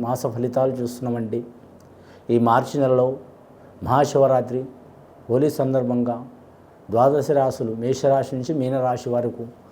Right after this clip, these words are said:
వారి జ్యోతిష్య విశేష బలం ఎలా ఉందో, భూత భవిష్యత్తు వర్ధమానం ఎలా ఉందో మనం గవ్వలేసి చూద్దామండి. తొమ్మిది గవ్వలు మూడు సార్లు వేసి వాటిని లెక్కబెట్టి చూద్దామండి.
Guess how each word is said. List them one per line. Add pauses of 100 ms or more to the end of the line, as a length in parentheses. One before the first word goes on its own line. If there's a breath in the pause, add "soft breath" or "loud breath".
(160 loud breath)
వారి
జ్యోతిష్య
విశేష
బలం
ఎలా
ఉందో,
భూత
భవిష్యత్తు
వర్ధమానం
ఎలా
ఉందో (540 loud breath)
మనం
గవ్వలేసి
చూద్దామండి.
తొమ్మిది
గవ్వలు (100)
మూడు
సార్లు
వేసి
వాటిని
లెక్కబెట్టి
చూద్దామండి.